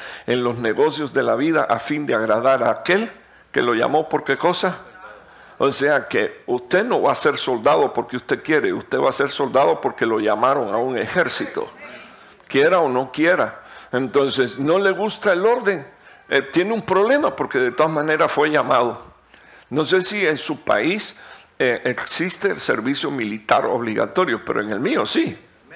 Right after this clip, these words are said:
Y cuando llaman, llaman. Y usted no puede decir, "No, yo no voy a ir".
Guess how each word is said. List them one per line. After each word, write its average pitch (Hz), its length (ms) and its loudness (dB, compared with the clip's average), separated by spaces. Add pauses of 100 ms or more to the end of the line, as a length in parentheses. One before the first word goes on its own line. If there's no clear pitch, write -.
(480)
Y 139 160 2
cuando 117 400 2
llaman, 151 640 0
llaman. 180 460 -2 (680)
Y 165 120 0
usted 156 260 2
no 190 180 0
puede 208 260 4
decir, 247 280 -2
"No, 392 320 2
yo 139 160 -2
no 202 140 0
voy 254 160 2
a 127 160 0
ir". 147 300 -2